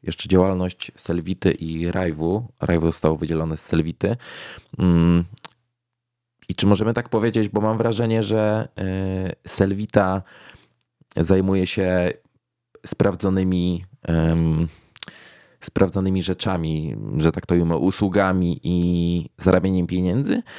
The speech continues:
a Rajwu to jest, e, taki, można powiedzieć, bardziej startup, który próbuje faktycznie coś odkryć i tak jak pan powiedział, przez wiele lat, e, nie wiem, czy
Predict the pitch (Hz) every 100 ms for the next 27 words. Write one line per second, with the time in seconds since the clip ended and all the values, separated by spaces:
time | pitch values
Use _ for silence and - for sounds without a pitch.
0 | - - 92 98 113 143 135 117 113 -
1 | _ 113 110 110 107 107 110 _ _ _
2 | _ - - _ - 101 - 107 107 104
3 | 104 - _ _ _ 80 - 98 104 104
4 | 104 98 92 98 101 92 - 101 95 -
5 | 76 - - 82 80 78 78 78 80 80
6 | - - 82 82 85 82 82 - 85 -
7 | 90 85 - 80 - 90 - 98 85 -
8 | - - - - - - _ 87 82 82
9 | 82 82 82 82 82 82 80 - _ _
10 | _ _ _ _ _ _ _ 90 87 -
11 | 92 90 90 87 87 82 - 82 80 92
12 | 92 87 85 - - - 85 80 80 80
13 | 80 78 78 - _ - 98 90 87 -
14 | 85 80